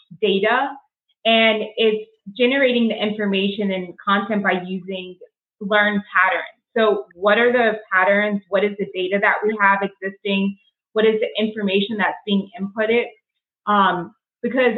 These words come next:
at some point with generative A I, the prompts, you're not gonna be having prompts anymore. It's just, okay, now everything's being trained. Now this is further down the line, of course, but, um, so I think we need to be thinking about things like that.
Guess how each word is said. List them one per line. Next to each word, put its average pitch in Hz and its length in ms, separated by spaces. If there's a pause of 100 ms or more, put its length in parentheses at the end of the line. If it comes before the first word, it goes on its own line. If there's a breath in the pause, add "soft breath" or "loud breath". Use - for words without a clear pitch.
(120)
at 214 220
some 262 280
point 226 320
with 202 180
generative 190 480
A 196 100
I, 180 300
the 202 60
prompts, 247 440 (260)
you're 233 180
not 226 200
gonna 233 220
be 202 360
having 202 520
prompts 214 300
anymore. 160 440
It's 190 220
just, 202 160 (520)
okay, 202 280
now 190 280
everything's 190 500
being 185 340 (160)
trained. 180 340 (120)
Now 214 160
this 240 160
is 208 140 (140)
further 185 220
down 165 220
the 156 60
line, 165 280
of - 80 (100)
course, - 220 (140)
but, 180 260 (600)
um, 196 460
so 240 60
I 240 120
think 262 200
we 277 140
need 247 160
to 233 60
be 220 160
thinking 220 320
about 202 200
things 196 200
like 165 220
that. 233 320